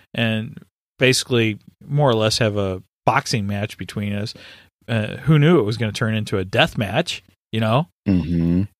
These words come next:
Speaker 1: And he ends up killing his
Speaker 2: Mm-hmm.
Speaker 1: brother, and, and unexpectedly, you know. So that
Speaker 2: Yeah.
Speaker 1: that sets his moral code right there.
Speaker 2: Mm-hmm.
Speaker 1: Um, didn't expect that at all. Um, really
Speaker 2: Yeah.
Speaker 1: good, really good moment.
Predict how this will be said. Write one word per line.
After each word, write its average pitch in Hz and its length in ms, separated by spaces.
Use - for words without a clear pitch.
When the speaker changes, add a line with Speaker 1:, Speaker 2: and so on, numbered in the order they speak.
Speaker 1:
And 117 320
he 127 140
ends 123 160
up 98 160
killing 87 260
his 95 100
Speaker 2:
Mm-hmm. 104 40
Speaker 1:
brother, 196 380
and, 107 400
and 104 380
unexpectedly, 131 800
you 117 80
know. 107 220
So - 200
that 139 160
Speaker 2:
Yeah. 107 140
Speaker 1:
that 135 260
sets - 960
his 131 200
moral 131 240
code 120 360
right 104 240
there. - 260
Speaker 2:
Mm-hmm. 98 80
Speaker 1:
Um, 95 440
didn't 214 180
expect 156 360
that 107 120
at 98 80
all. - 180
Um, 104 380
really 175 200
Speaker 2:
Yeah. 147 160
Speaker 1:
good, 92 80
really 143 200
good 131 160
moment. 104 320